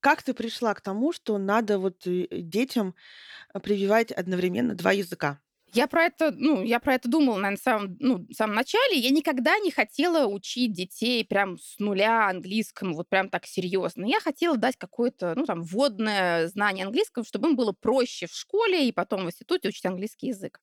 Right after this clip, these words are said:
Speaker 2: И я н-, к-, начала водить, там, старшую дочь, когда ей было два, э,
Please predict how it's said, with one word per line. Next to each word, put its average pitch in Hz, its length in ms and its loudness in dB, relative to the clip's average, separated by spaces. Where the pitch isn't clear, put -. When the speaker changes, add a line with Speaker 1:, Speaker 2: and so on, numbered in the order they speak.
Speaker 2:
И 269 120 0
я 277 160 4
н-, 269 300 2
к-, - 100 -14
начала 247 420 2
водить, 202 540 -4
там, 160 180 -2
старшую - 460 -4
дочь, 185 400 -2
когда 170 180 -2
ей 175 80 0
было 175 240 0
два, 165 840 0
э, 170 100 -6